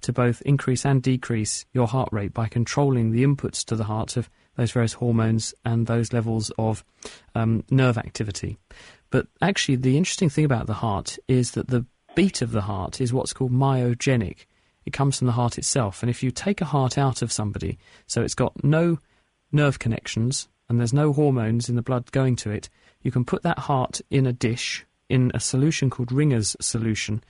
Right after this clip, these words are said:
which has got all of the nutrients, it's got oxygen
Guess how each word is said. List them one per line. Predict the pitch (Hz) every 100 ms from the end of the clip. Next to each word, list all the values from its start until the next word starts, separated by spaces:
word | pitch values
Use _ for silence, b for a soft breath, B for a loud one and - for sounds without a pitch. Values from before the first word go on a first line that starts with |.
| B B B
which | 127 -
has | 117
got | 117 -
all | 147 160
of | 139
the | 143
nutrients, | 135 - - 131 - -
it's | -
got | 127
oxygen | 131 - 127 131 131